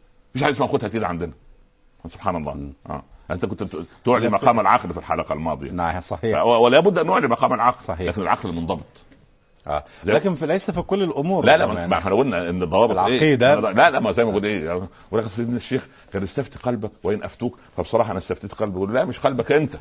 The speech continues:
Speaker 2: <laughs> هو الرسول قال للصحابي: "استفتي قلبك".
Speaker 1: للصحابي.
Speaker 2: اه.
Speaker 1: للصحابي، لهذا النقي، لهذا القلب
Speaker 2: الله
Speaker 1: الذي،
Speaker 2: أكبر.
Speaker 1: لهذا القلب الذي رآه رسول الله صلى الله عليه
Speaker 2: عليه
Speaker 1: وسلم.
Speaker 2: الصلاة والسلام.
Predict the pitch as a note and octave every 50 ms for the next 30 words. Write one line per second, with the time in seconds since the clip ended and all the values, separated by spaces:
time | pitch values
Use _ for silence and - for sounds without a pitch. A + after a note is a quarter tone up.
0 | - - - - - - - _ - G3+ - _ - - - - - - - -
1 | C3 D3+ F3 F3+ - G3 G#3 F#3+ - F3 F#3 F#3 F3 D3+ - C#3 C3+ C#3 B2+ A#2+
2 | - C3 A#2 - - A2 - - F2 D#2+ C#2+ C#2+ - E2 G#2 G#2 - - - -
3 | A2 B2+ C3+ B2 F#2 D2 - _ _ - - D#2 D2+ - _ _ _ _ _ -
4 | - F2+ - - G2 F2+ A#2 B2+ C3 A2 F2+ D2+ - _ _ _ - - F2+ A#2+
5 | B2 A#2 A2 G#2 F#2+ - - B2 B2+ A2+ - - _ _ _ _ _ _ _ _
6 | _ _ _ _ _ - F2+ A#2+ C3+ B2+ A#2+ - B2 D3 - - A#2 A2+ - -
7 | - A2 - - A2+ A#2+ C#3 D#3 - - - E2 F#2 A2 C#3 D3+ D#3 C3 - D#3
8 | D#3+ D#3+ D#3 D3+ C3+ C3+ B2 B2+ A#2 A2 A#2 C#3+ C#3 B2 A2 G#2 - - B2+ B2
9 | G#2+ G2+ G#2+ A2+ A#2 - - - _ _ _ _ _ _ _ _ _ _ _ -
10 | F2 F2 F#2 D#2 F2+ F#2+ G#2 - F2+ E2 - E2+ - - - D#2 D2 C#2